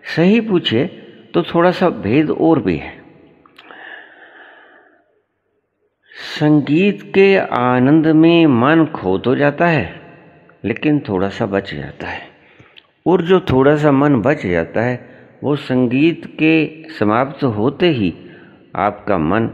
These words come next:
फिर से उजागर हो जाता है, उछल कूद मचा देता है, आपको तंग करना शुरू कर देता है। लेकिन समाधि के आनंद में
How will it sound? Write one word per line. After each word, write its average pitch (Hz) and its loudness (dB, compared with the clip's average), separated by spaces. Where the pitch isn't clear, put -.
फिर 156 -2
से 131 -2
उजागर 98 0
हो 127 0
जाता 123 0
है, 123 -4
उछल 113 -2
कूद 123 -2
मचा 104 0
देता 98 -4
है, - -6
आपको 92 -4
तंग 90 -4
करना 78 -4
शुरू 87 -8
कर - -12
देता - -16
है। - -14
लेकिन 165 0
समाधि 107 0
के 156 0
आनंद 107 0
में 98 -2